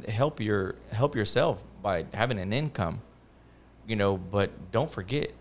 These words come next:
we do these things in this industry for a good reason.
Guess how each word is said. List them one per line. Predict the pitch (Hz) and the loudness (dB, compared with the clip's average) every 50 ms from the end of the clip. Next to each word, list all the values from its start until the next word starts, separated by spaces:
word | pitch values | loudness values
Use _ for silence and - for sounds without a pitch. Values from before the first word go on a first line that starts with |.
| - - - - - - - - - - - - - - - - 117 110 107 107 107 | -20 -20 -20 -20 -20 -20 -20 -20 -20 -20 -20 -20 -20 -20 -20 -20 -20 -20 -18 -12 -8
we | 120 123 120 113 | -4 -4 -4 -4
do | 110 101 117 131 151 143 135 139 131 120 - - - - - - - | -4 -4 -2 -2 -2 -2 -4 -4 -8 -10 -14 -18 -20 -20 -20 -10 -4
these | - 127 131 127 127 127 123 - - - - - - - | -2 -2 -2 -2 -4 -4 -6 -6 -8 -8 -12 -18 -8 -4
things | 120 117 113 110 110 104 98 | -2 0 0 0 -2 -4 -6
in | - - 113 120 | -4 -4 -2 -2
this | 123 113 - | -2 -2 -4
industry | - - 104 98 95 - - 98 95 92 98 95 - - - - - - - - - - | -4 -6 -6 -4 -6 -6 -6 -6 -6 -6 -6 -10 -12 -16 -20 -20 -20 -20 -20 -20 -18 -8
for | - - 480 | -4 -2 -2
a | - 104 | -2 -2
good | 98 117 170 120 95 | 0 0 0 0 2
reason. | 98 131 160 135 - 87 78 | 0 0 0 0 -2 -4 -6